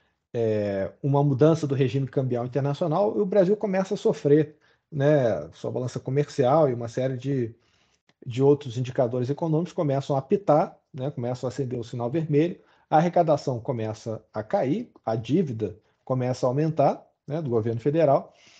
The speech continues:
e, e o que existia antes era a Embratel, que também virou <clears throat> ligada, né, ao sistema,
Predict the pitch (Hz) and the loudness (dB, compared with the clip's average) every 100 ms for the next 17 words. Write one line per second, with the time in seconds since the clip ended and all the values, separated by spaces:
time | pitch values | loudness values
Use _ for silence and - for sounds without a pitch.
0 | _ _ _ 196 214 240 247 233 208 175 | _ _ _ -4 -2 0 0 2 2 0
1 | - _ _ _ _ - 185 196 254 233 | -4 _ _ _ _ 0 0 2 2 4
2 | 190 - - 226 190 160 214 190 - 110 | 2 -2 -2 4 4 4 4 2 -2 -10
3 | - _ _ 113 - - 151 151 147 175 | -16 _ _ -18 -18 2 6 6 6 4
4 | 175 147 175 190 143 135 143 131 139 135 | 4 4 4 2 0 -2 -2 2 2 2
5 | 120 - - 208 131 135 139 131 185 151 | 0 -4 -4 -4 -6 -8 -2 2 2 0
6 | 120 160 147 - 110 139 117 107 | -2 -4 -6 -8 -6 -6 -6 -10